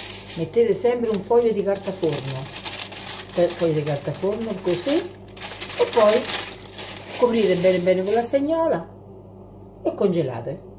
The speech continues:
Ma se li fate domani per Pasqua non dovete congelarli, li mettete, li fate freddare e mettete in forno. Tra un po' vi farò, vi farò vedere il risultato finito dopo.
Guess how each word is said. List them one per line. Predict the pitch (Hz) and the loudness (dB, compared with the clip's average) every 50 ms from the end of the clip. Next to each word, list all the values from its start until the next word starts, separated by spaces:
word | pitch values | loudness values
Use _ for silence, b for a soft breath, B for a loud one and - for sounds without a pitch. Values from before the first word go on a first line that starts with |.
| - - - - - - - - - | -20 -20 -20 -20 -20 -20 -16 -10 -8
Ma | 208 | -4
se | - - - | -2 -2 0
li | 220 220 | 0 0
fate | 220 254 233 196 190 | 2 4 4 4 6
domani | 190 233 233 233 247 262 285 311 294 262 185 | 6 6 6 6 4 2 2 0 -2 -2 0
per | 196 208 202 | 0 -2 0
Pasqua | - 247 247 262 269 - - 214 | 0 0 0 0 0 -2 -2 -2
non | 196 196 196 | 0 0 2
dovete | 190 190 180 165 160 160 | 2 4 4 4 4 2
congelarli, | 151 156 151 151 151 151 151 143 143 143 151 175 | 2 0 -2 -2 -2 -2 -2 -2 -2 -4 -4 -4
li | 196 | -4
mettete, | 208 214 208 - 208 180 | -4 -4 -2 0 0 2
li | 165 165 | 2 2
fate | 165 202 196 226 | 0 0 0 0
freddare | - - 285 285 330 339 339 311 | -2 -4 -2 2 2 2 4 2
e | 254 | 0
mettete | 233 226 233 220 214 | -2 -2 -2 -2 -4
in | 196 175 | -4 -6
forno. | - 160 147 131 139 143 143 143 - - - - - - - - - - - - - - - | -6 -6 -6 -6 -6 -8 -10 -10 -14 -16 -18 -20 -20 -20 -20 -20 -20 -20 -20 -20 -20 -12 -2
Tra | - 185 | 2 2
un | 196 202 196 | 4 4 4
po' | - 302 320 381 415 - | 6 6 6 6 4 0
vi | 220 220 | -4 -2
farò, | 220 214 214 208 214 - - - | 0 2 2 2 2 0 -4 -8
vi | 185 180 190 | -6 -6 -4
farò | - - 208 202 220 214 | -2 -2 -2 -2 2 4
vedere | 233 247 202 202 190 190 | 4 6 6 6 6 4
il | 185 175 | 4 0
risultato | 175 175 202 190 - - 190 180 185 | -2 -2 -2 -2 -2 -2 -4 -2 -2
finito | 180 - 190 180 185 175 - 190 190 190 190 - - - - - - - - - - | -4 -4 -4 -4 -2 -2 0 0 -2 -2 -4 -10 -14 -18 -18 -18 -18 -18 -18 -16 -12
dopo. | 165 156 147 147 - 165 156 - - - - - - - - - - - - - - - - - | -10 -10 -10 -8 -8 -8 -8 -8 -12 -18 -18 -18 -18 -18 -18 -20 -20 -20 -20 -20 -20 -20 -20 -20